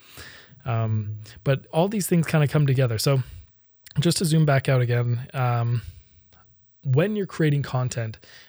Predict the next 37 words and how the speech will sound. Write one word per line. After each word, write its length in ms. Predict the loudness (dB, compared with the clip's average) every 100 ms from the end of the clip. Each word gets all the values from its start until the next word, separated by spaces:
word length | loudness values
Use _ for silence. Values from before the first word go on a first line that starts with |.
| -4
either 260 | -2 0 0
in 80 |
the 80 | -2
form 300 | -2 -2 0
of 480 | -2 -2 -6 -12 -18 -14
a 80 | -6
blog 300 | -2 -2 -2
post 420 | -2 -2 -2 -6
or 140 | -8 -8
a 60 |
podcast, 640 | -4 -2 -2 -2 -2 -2 -8 -18 -20 _
how 300 | -6 -2 -2
do 80 | 0
you 140 | 0
organize 340 | 0 2 0 -2
the 60 |
stuff? 460 | -2 0 0 -4 -16 -10
Tools 240 | -2 2 2
like 100 | 2
Airtable 440 | 0 0 -2 0
can 100 | -2
really 160 | 0 0
help 220 | -2 -2
'cause 140 | -2
you 60 | -2
can 100 | -4
tag 360 | -4 -2 -2
and 100 | -2
you 60 | -4
can 240 | -4 -4
manage, 360 | -2 -2 -4 -4
and 180 | -8 -10 -16 -20
it's 140 | -8
ultimately 340 | -6 -2 -2 -2
a 40 |
database. 600 | 0 0 2 2 0 -4 -12 -20 -20 -20 _ -8
Um, 540 | -4 -2 -2 -4